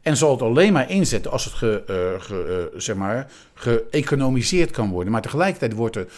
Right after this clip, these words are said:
door heel veel onzichtbare arbeid enorm veel waarde gecreëerd. Let wel, als we dat zouden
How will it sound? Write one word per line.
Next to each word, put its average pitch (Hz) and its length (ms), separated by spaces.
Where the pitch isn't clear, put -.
door 92 200
heel 151 320
veel 107 400
onzichtbare 123 680
arbeid 95 580
enorm 165 640
veel 113 220
waarde 143 500
gecreëerd. 80 720
Let 139 200
wel, 139 380
als 143 260
we 123 160
dat 240 220
zouden 131 500